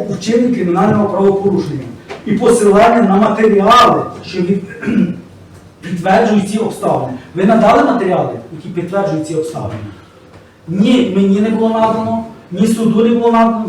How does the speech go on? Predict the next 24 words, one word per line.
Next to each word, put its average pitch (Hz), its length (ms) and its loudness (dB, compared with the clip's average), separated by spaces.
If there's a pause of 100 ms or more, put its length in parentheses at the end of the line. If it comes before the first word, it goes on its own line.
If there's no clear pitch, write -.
ні 196 80 -4
адвокату 190 500 0
не 143 60 -6
було 143 200 -6
ці 175 100 -10
матеріали 170 500 -2
надані. 117 440 -4 (1500)
Так, 202 240 -4 (100)
виклад 240 480 2
обставин, - 680 2 (560)
та, 196 280 0 (160)
е, 175 320 4
на 214 140 2
підставі 214 540 2
яких 262 440 -2 (280)
прокурор, 214 680 2 (480)
е, 156 480 2
дійшов 233 500 2
висновку 175 840 0 (100)
про 220 160 2
най-, 208 220 2 (140)
е, 180 120 0 (420)
наявність 202 680 2
одного 208 580 0